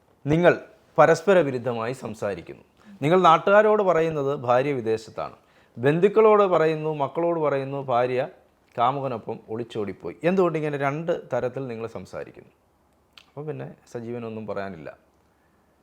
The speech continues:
"വാ, വീട്ടിലോട്ട് വാന്ന്" പറഞ്ഞു. അങ്ങനെ വീട്ടിലേക്ക് വന്നു. വീട്ടിലേക്ക് വന്നു.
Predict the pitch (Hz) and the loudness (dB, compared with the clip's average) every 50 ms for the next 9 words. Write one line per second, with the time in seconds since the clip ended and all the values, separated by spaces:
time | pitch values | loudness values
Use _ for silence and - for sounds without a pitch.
0 | _ _ _ _ _ _ _ - 117 117 113 110 110 107 110 113 90 95 92 90 | _ _ _ _ _ _ _ -6 -4 -2 -2 -4 -6 -8 -10 -10 -8 -8 -8 -8
1 | 85 73 55 50 - - _ _ _ _ _ _ _ _ _ _ _ _ - 104 | -8 -10 -14 -18 -20 -20 _ _ _ _ _ _ _ _ _ _ _ _ -16 -12
2 | 104 104 104 104 101 - - _ _ _ 101 101 98 - 98 98 95 - - 85 | -12 -10 -10 -10 -10 -12 -16 _ _ _ -16 -16 -16 -14 -14 -14 -14 -14 -14 -18
3 | 65 60 - _ _ _ _ _ _ _ _ _ _ _ _ _ _ _ _ _ | -18 -20 -20 _ _ _ _ _ _ _ _ _ _ _ _ _ _ _ _ _
4 | _ _ _ _ _ _ - 127 123 123 127 131 131 - - 117 110 110 110 123 | _ _ _ _ _ _ -8 -6 -6 -4 -4 -6 -6 -4 -4 -6 -6 -6 -8 -8
5 | - | -10